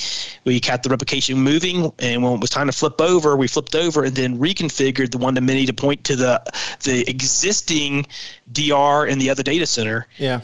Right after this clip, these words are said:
Speaker 1: And with very little effort, they migrated into our data center one Friday evening for two hours,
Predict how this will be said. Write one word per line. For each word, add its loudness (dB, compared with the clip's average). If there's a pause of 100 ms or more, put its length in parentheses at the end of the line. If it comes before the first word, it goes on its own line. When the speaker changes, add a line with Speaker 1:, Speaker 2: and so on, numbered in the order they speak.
(120)
Speaker 1:
And 0
with 0
very -2
little 2
effort, -2
they -2
migrated 0
into -2
our 2
data 2
center 0 (240)
one -2 (440)
Friday 0
evening -2
for 0
two 0
hours, 2